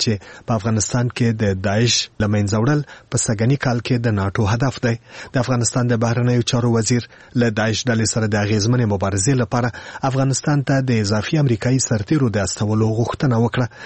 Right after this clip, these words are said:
صلاح الدین رباني چې په واشنګټن کې د اتلانتیک شورا په تحقیقاتي مرکز کې خبرې کولې، په افغانستان کې د ناټو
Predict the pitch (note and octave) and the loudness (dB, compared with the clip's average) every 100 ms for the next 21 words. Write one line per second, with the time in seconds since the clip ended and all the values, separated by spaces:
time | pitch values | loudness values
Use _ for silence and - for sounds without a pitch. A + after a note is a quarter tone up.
0 | - - C#3+ C3 C3 C3 B2 A2+ A#2+ C3 | -10 -2 0 2 2 2 2 0 2 0
1 | - - - - A#2 B2+ A2+ G#2 A#2 G#2+ | -2 -14 -10 -4 0 2 2 2 0 0
2 | B2 B2+ B2+ A2+ A#2 A2 - G#2+ G#2 D#3 | 0 0 0 0 -2 -2 -2 -2 0 -2
3 | - A#2+ A2+ - - G2 - - A2+ C3 | 0 0 0 -2 -4 -4 -4 -4 0 0
4 | A2 - B2 - A2 A#2+ D3+ D3 D3 D3 | 0 0 -2 -2 -2 0 2 2 2 0
5 | - - - - C#3+ D3 C#3+ - C#3 - | -4 -14 -8 -2 0 2 0 0 0 0
6 | C3 A#2+ A#2 G#2+ C3 | 0 2 0 2 0